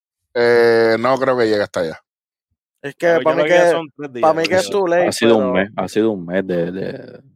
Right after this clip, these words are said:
Speaker 4: como que
Speaker 2: aunque ya se metió a veintidós jonrones, ¿verdad? Pero, papi, pero muy tarde. <laughs>
Speaker 3: No, no,
Speaker 2: Es
Speaker 3: no es por los jonrones ahora mismo, yo lo digo por todo lo que ha hecho en este último mes.
Speaker 2: No, claro,
Speaker 4: Digo,
Speaker 2: claro.
Speaker 4: se metió en veintidós jonrones este mes prácticamente, nada más. <laughs>
Speaker 2: Exacto,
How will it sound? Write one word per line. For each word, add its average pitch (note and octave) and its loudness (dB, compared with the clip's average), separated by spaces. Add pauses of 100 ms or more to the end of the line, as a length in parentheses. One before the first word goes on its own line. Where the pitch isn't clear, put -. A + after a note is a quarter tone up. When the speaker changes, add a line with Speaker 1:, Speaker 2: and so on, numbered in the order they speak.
(120)
Speaker 4:
como - -20
que - -20 (340)
Speaker 2:
aunque F3 0
ya D#3+ 4
se F#3 -2
metió A3+ 2
a B3 4
veintidós G#3+ 0
jonrones, D3 -4
¿verdad? A#2+ -2
Pero, C3+ -2 (560)
papi, E3 0
pero C3+ 0
muy C#3 -10
tarde. D3+ -6 (120)
<laughs> B2 -10
Speaker 3:
No, C3+ -6
no, D#3+ -2
Speaker 2:
Es D3+ -8
Speaker 3:
no D3 -4
es E3 -8
por F#3 -6
los F3+ 0
jonrones C3+ -6
ahora B2+ -8
mismo, B2 -14
yo A2 -14
lo A#2 -10
digo B2+ -8
por B2 -10 (220)
todo A2+ -10
lo A#2+ -10
que A#2 -14
ha A#2 -8
hecho A#2 -16
en A2 -16
este A2 -18
último G#2+ -18
mes. G2 -20 (120)
Speaker 2:
No, D#3+ 0
claro, F#3 4
Speaker 4:
Digo, G3 0
Speaker 2:
claro. F3+ -2 (300)
Speaker 4:
se - -6
metió F#2 0
en F#2+ -2
veintidós B2 4
jonrones B2 2
este G#2+ 0
mes A2+ 0
prácticamente, A#2+ 0
nada F#2 -2
más. F#3 -6
<laughs> - -4
Speaker 2:
Exacto, D#3+ 0